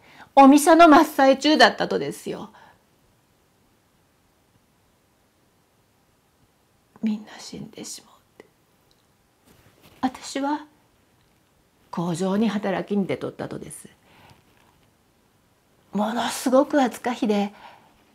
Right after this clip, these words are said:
お昼までにはちょっと間のあるけど、表で風に当たろうやって仲間と言い合おうて。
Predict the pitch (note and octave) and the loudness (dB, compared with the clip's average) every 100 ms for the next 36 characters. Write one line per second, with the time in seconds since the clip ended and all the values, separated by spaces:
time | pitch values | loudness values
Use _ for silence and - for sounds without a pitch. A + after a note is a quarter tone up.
0 | _ _ _ _ _ _ _ _ _ _ | _ _ _ _ _ _ _ _ _ _
1 | _ - A3 A3 C4+ C#4+ D4 D4 D#4 D4 | _ 0 2 2 0 2 2 0 0 0
2 | A#3+ A3 - C#4+ A#3 G3+ G3+ G3+ F#3 F3 | -2 -4 -8 -6 -4 -2 -2 -2 -4 -8
3 | E3+ F3+ F3+ F3 _ - - - - _ | -10 -10 -10 -12 _ -20 -20 -20 -20 _
4 | _ _ _ _ _ _ - B3 B3+ C#4+ | _ _ _ _ _ _ 0 2 2 4
5 | D4+ D4+ A#3 A#3 C4+ E3 - B3+ G3 B2+ | 2 2 0 -2 0 -2 0 -2 -2 -4
6 | - - - G2 - F#3+ F#3+ F#3+ G#3 G#3+ | -6 -10 -12 -12 -8 -8 -6 -6 -4 -4
7 | F#3+ F3+ D3+ D3 - | -4 -6 -10 -14 -20